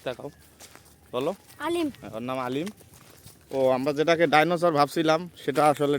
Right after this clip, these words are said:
Speaker 1: ডাইনোসর না, সরি, এটা হচ্ছে গরু, গবাদি পশু। এখানে ঘাস খাওয়াচ্ছে। ওই যে আর একটা,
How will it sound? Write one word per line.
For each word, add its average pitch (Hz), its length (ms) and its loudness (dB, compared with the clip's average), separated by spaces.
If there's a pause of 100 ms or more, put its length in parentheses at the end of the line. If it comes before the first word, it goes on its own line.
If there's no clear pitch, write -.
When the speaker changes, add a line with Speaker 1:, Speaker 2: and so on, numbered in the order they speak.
Speaker 1:
ডাইনোসর 135 480 0
না, 135 60 -4 (680)
সরি, 120 240 0 (240)
এটা 127 200 -2
হচ্ছে 123 220 -6 (320)
গরু, 139 220 6 (400)
গবাদি 123 380 0
পশু। 123 220 -6 (760)
এখানে 120 260 -4
ঘাস 127 200 -2
খাওয়াচ্ছে। 131 340 -2 (580)
ওই 202 200 4 (100)
যে 185 120 4
আর 170 100 4
একটা, 160 180 0